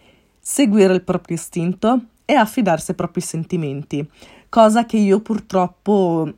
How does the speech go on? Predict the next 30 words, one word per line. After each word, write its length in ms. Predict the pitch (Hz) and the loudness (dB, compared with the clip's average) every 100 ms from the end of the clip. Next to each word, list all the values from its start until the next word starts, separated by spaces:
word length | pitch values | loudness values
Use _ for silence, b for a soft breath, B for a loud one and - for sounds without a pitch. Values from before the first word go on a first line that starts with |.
| _ | _
non 260 | 202 185 | 0 2
ho 120 | 185 165 | 0 -2
avuto 760 | 160 160 160 165 151 147 143 | -4 -8 -6 -6 -4 -6 -8
in 180 | - 185 | -6 -6
passato, 640 | 185 180 - 147 - 139 - 156 | -6 -8 -4 -6 -4 -12 -12 -12
negli 280 | 175 175 180 | -6 -4 -4
ultimi 420 | 180 190 175 156 | -6 -8 -10 -8
due 180 | 170 190 | -4 -4
anni 320 | 147 135 170 | -6 -10 -10
praticamente, 880 | 185 151 165 190 202 135 160 185 269 B B B B B B | -10 -10 -10 -6 -6 -8 -10 -10 -10 B B B B B B
e 160 | 226 | -4
quindi 480 | - 202 202 220 196 | -2 -2 0 0 0
mi 120 | 190 | 0
sono 220 | 202 190 196 | -2 -2 -4
sempre 300 | 196 185 175 | -4 -6 -6
lasciata 460 | 175 - - 151 - | -8 -10 -6 -6 -2
influenzare. 1080 | 185 180 175 165 170 - 147 151 180 180 _ _ _ _ | -4 -4 -6 -6 -6 -4 -2 0 0 -2 _ _ _ _
Questo 320 | _ - 240 | _ -4 0
mi 140 | 247 208 | 2 2
ha 160 | 180 180 | 2 0
portato 800 | 202 190 196 180 180 190 185 - | -2 -2 2 0 0 0 0 0
ad 180 | 180 | 0
avere 480 | 185 175 175 170 170 | 0 -2 -2 -2 -4
due 320 | 170 226 233 | -2 0 -2
esperienze 600 | - - - 180 180 180 | -4 -8 -6 -4 -4 -6
precedenti 840 | 180 180 - 165 156 160 - 214 220 B B B _ | -10 -10 -8 -8 -8 -8 -4 -6 -6 B B B _
nel 380 | 185 165 160 151 | -2 0 0 0
network 400 | 180 185 175 175 | -2 -2 -4 -2
marketing 600 | 165 160 190 185 202 180 | -2 -4 -6 -4 -2 -2
fantastiche, 920 | - 190 180 156 - - 160 160 156 | -4 -4 -2 -4 -4 -12 -10 -8 -10